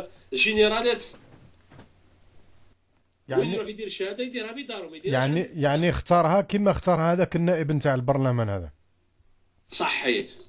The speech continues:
Speaker 1: ايوا، اختار الدار تاعو.
Speaker 2: مم.
Speaker 1: وين يقعد في الدار تاعو ويجيب هذاك الممثل تاع ال-، الجورناليست باش الشعب كيشوف، آه، يقول لك: "والله غير الجورناليست هذاك صح، و-،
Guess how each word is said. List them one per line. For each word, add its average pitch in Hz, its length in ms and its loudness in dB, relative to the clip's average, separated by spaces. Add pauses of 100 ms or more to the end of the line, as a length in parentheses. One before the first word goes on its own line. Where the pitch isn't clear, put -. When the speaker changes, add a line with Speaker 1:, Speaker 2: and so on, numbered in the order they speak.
(180)
Speaker 1:
ايوا، 156 520 2 (340)
اختار 220 500 -2
الدار 196 320 -4
تاعو. 120 380 -6 (580)
Speaker 2:
مم. 120 120 6
Speaker 1:
وين 104 120 6
يقعد 175 220 2
في - 60 -10
الدار 190 260 -2
تاعو 226 560 0 (260)
ويجيب 208 420 4
هذاك 208 240 2
الممثل 196 480 2
تاع 180 200 -4
ال-، 156 600 -2 (280)
الجورناليست 202 720 4 (360)
باش 240 320 4
الشعب - 420 -4
كيشوف، 277 520 -2 (340)
آه، 185 320 2
يقول 190 240 2
لك: 180 120 4
"والله 185 160 2
غير 190 120 0
الجورناليست 196 560 2
هذاك 220 140 2
صح، - 280 0
و-، 196 200 2